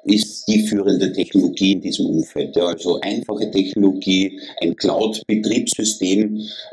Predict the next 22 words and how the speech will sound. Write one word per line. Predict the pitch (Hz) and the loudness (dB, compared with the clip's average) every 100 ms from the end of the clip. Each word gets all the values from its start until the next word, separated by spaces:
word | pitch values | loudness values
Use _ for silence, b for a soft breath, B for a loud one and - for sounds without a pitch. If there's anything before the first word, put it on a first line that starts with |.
| - | -6
ähm, | 87 87 87 90 - - B B B _ _ - | -2 0 4 2 0 -12 B B B _ _ -8
da, | - 90 98 98 | -4 -2 0 -2
da | 98 - | -2 0
werden | 98 131 | 0 0
wir | 127 | 0
noch | 113 107 | 0 -2
viel, | - 135 156 135 - | -2 4 6 4 4
viel | - 120 | 0 2
lernen | 107 98 98 95 | 2 2 2 2
müssen | - - 202 | 0 0 2
als, | 214 - - | 2 0 -4
als | - - - | -4 -2 -2
Team, | 143 175 214 | 0 2 4
einfach | - - 101 | 2 0 -2
wie | 123 | 0
wir | 120 | 2
uns | 110 110 | 2 0
richtig | 117 - 117 110 | -2 -4 -4 0
positionieren, | 110 107 - 107 104 | 0 0 4 6 6
wie | 107 131 | 6 2
wir | 120 | 4
unseren | 110 110 107 101 | 2 4 2 2